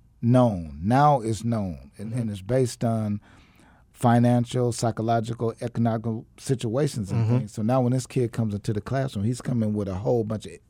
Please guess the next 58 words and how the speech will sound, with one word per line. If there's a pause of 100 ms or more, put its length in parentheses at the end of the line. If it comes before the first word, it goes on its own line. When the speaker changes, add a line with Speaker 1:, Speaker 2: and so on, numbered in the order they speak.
Speaker 1:
issues (300)
from
home
and
then
trying
to
come
to
school (380)
and,
and,
and,
um, (340)
uh,
pay
attention
to
class.
They
say,
for
Speaker 2:
Focus.
Speaker 1:
instance, (320)
you
got
a
kid
who (420)
parent
don't
have
health
insurance (200)
and
he
has
a
toothache. (600)
Well,
he
comes
to
school
with
this
toothache
and
nobody
knows,
and
so
now
he's
in
pain,
he's
irritable,